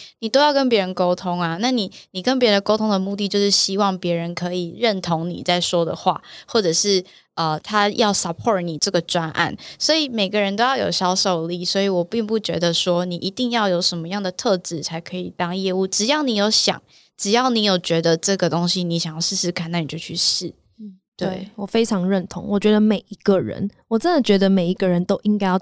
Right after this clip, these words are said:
Speaker 2: 当过一次业务，就是要知道说这个市场跟外面的世界到底长怎么样。就像，像我现在这个，这个工作，那有数据分析的部分，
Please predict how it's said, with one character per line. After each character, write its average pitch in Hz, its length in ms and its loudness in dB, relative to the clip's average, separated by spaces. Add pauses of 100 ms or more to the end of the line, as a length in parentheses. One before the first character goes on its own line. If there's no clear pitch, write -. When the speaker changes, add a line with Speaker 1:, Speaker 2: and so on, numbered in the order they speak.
(100)
Speaker 2:
当 180 240 0
过 170 160 -2
一 117 60 -4
次 - 200 -2
业 156 280 -6
务， 92 120 -20 (360)
就 294 100 4
是 302 80 4
要 349 200 6 (140)
知 285 140 -2
道 277 200 6
说 262 120 2
这 254 100 0
个 233 80 2
市 226 240 2
场 180 260 -4
跟 180 140 0
外 196 160 4
面 196 140 4
的 175 60 0
世 185 120 -2
界 180 140 0
到 170 160 -2
底 135 80 -6
长 110 180 -10
怎 - 140 -10
么 151 60 -6
样。 175 160 -4
就 233 100 2
像， 247 180 4 (600)
像 262 320 2
我 185 100 4
现 226 140 2
在 220 100 4
这 220 120 2
个， 190 200 2
这 - 140 -2
个 185 140 2
工 156 240 -10
作， 151 260 -6 (280)
那 196 340 0 (340)
有 175 300 2
数 262 120 2
据 226 140 0
分 190 180 0
析 185 120 0
的 147 80 -4
部 160 180 -6
分， - 240 -8